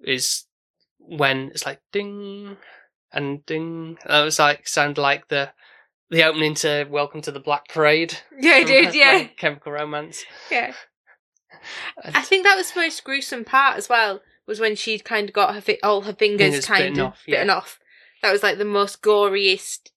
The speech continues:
Speaker 2: it kind of
Speaker 1: Mm.
Speaker 2: got, I'd say.
Speaker 1: Yeah, definitely, yeah. But th-, it's kind of also a bit unsettling that she was kind of like, <laughs> like laughing, like, almost, like, hysterically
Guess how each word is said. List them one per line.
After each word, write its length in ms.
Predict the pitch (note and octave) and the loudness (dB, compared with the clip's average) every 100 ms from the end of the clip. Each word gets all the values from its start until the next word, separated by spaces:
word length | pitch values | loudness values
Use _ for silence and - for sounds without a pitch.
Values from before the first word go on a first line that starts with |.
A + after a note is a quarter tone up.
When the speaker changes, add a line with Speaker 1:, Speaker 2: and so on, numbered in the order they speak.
| _ - | _ -12
Speaker 2:
it 200 | E3 - _ _ _ _ - | -12 -14 _ _ _ _ -8
kind 240 | G#3 F#3 | -2 0
of 40 | E3 | 2
Speaker 1:
Mm. 60 | |
Speaker 2:
got, 340 | F#3 G#3+ C#3 - - _ - | 4 4 0 -6 -20 _ -12
I'd 180 | A#3 - | -12 -10
say. 360 | - F3+ F#3 _ _ _ _ _ | -10 -10 -14 _ _ _ _ _
Speaker 1:
Yeah, 220 | D3+ E3+ D3 | 2 2 4
definitely, 400 | D3+ - C#3 C3 | 0 -4 -10 -8
yeah. 280 | C#3 C3+ - | -8 -10 -10
But 220 | - C3+ _ _ _ D#3 | -10 -10 _ _ _ -6
th-, 160 | E3 D#3 | -2 0
it's 240 | D#3 - | 0 0
kind 180 | - E3+ | 0 0
of 160 | D3+ - | 0 -4
also 320 | E3 D#3 D3+ | -4 -2 -2
a 40 | |
bit 120 | D3 | -4
unsettling 440 | C#3 - D3 C#3+ C3+ | -6 -4 -4 -4 -6
that 160 | C#3 - | -8 -6
she 240 | - C#3+ | -6 -6
was 340 | C#3 C#3 - - _ _ - | -4 -4 -4 -8 _ _ -4
kind 160 | D#3 | 0
of 20 | C#3+ | 2
like, 260 | C#3+ - | 0 -2
<laughs> 0 | |
like 480 | A3 G3+ G3+ F#3 D#3+ | -6 -4 0 2 2
laughing, 440 | D3 D#3+ - D#3 D3 | 4 2 0 -4 -2
like, 380 | D3 C#3 D3 - | -4 -6 -12 -12
almost, 260 | D3 D3 - | -8 -6 -4
like, 120 | C#3+ | -4
hysterically 760 | - - D#3 C#3+ C#3+ D3 C3+ | -2 2 2 2 -2 -6 -8